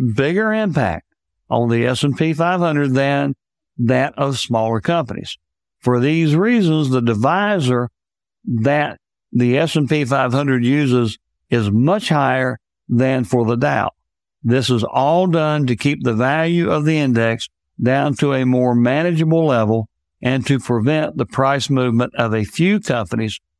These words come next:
from having an even bigger impact on the overall index than they already do. Hence, the Dow is currently around thirty-seven thousand five hundred,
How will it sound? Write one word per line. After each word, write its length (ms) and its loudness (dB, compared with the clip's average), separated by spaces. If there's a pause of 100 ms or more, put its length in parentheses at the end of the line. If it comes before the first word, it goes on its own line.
from 200 -2
having 420 0
an 180 -2
even 580 0
bigger 340 0
impact 580 -2 (320)
on 180 0
the 100 -2
overall 540 0
index 580 -2 (280)
than 200 2
they 160 0
already 500 0
do. 280 0 (500)
Hence, 280 0
the 120 0
Dow 400 2
is 240 -2
currently 640 -2 (300)
around 400 0
thirty-seven 560 0
thousand 400 0
five 260 0
hundred, 380 0